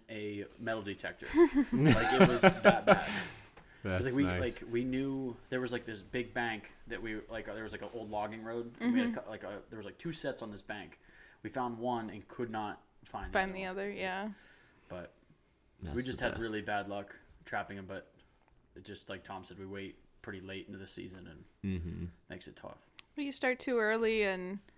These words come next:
Speaker 2: they're not really
Speaker 3: Yeah, you're catching 'em further first, so you don't wanna
Speaker 2: Right, they're not prime yet, and they're
Speaker 1: Mm-hmm.
Speaker 2: not really hungry. They have
Speaker 3: Yeah.
Speaker 2: they have food. They can find what they want, you know?
Speaker 3: Mm-hmm.
Speaker 2: It's
Speaker 1: Yeah.
Speaker 2: when you get cold out that they're like, "Oh, okay, I'll
Speaker 3: Anything
Speaker 2: eat
Speaker 3: they
Speaker 2: this
Speaker 3: can take.
Speaker 2: old,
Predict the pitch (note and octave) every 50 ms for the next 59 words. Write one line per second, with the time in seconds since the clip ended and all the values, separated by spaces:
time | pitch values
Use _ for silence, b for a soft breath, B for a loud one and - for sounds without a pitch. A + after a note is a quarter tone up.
0 | b b b b b _ - A3 A3 G#3 G3 - - G3 G3 G3 G3 F#3+ F#3+ G3+
1 | G#3 - - C3 A#2 G#2+ G#2 G2+ - E3 E3 E3 - G#2+ G2 F#2 - A2+ G2 F#2
2 | E2 - - - B2 A#2 E2+ D#2+ E2 F#2+ - - - F#2 F2+ F#2 G2 G2 G#2+ A2
3 | F#2+ G2+ G2+ G#2 - F3 D#3 - F2+ - G#3+ G#3+ - G#3+ - - - - F#3+ F#3+
4 | F#3+ F#3+ G3 F#3+ F#3+ F#3+ G3 F#3 - - - F#3+ F#3+ F#3 G3 G3 G3 F#3+ - -
5 | G3+ G3 F#3+ F#3+ F#3+ F#3+ F3+ G3 B B B B B B B B _ - A#3+ G#3+
6 | G#3 F#3+ - E3+ D3 G#3+ G#3+ - _ _ - - - - - G#3 G#3 F#3+ G3 F#3
7 | E3+ D#3 - - - - G#3 G#3+ G#3+ A3 G3 G3 F#3+ G3 - - - - - G3
8 | F3 D3 - - G3 F#3+ G#3+ A3+ A3 - F#3+ G3 G3 G#3+ F#3+ F#3+ F#3+ F#3 F3+ -
9 | - F3 E3 F3 F3 E3+ D#3 - - _ _ _ - F#3 F3+ F3+ F3+ F3 F3 F3+
10 | F#3+ E3+ - A3+ G#3+ G#3 F#3+ F#3 F3+ F3+ D#3+ D#3+ F3+ F3 F3 - - - - G3+
11 | G3 G3 F#3 E3+ E3 D#3 - - - E3+ - - E3 E3 D#3+ D3+ D#3+ - - G3+
12 | G3 F#3+ G3 - F#3 E3 E3+ F3+ F#3 - - - F3 F3+ - - F3+ G#3 G#3 G3+
13 | G3+ - G#2 G2+ - - - - G3 - A2 - F#3+ F#3+ F#3 F3+ F3+ G3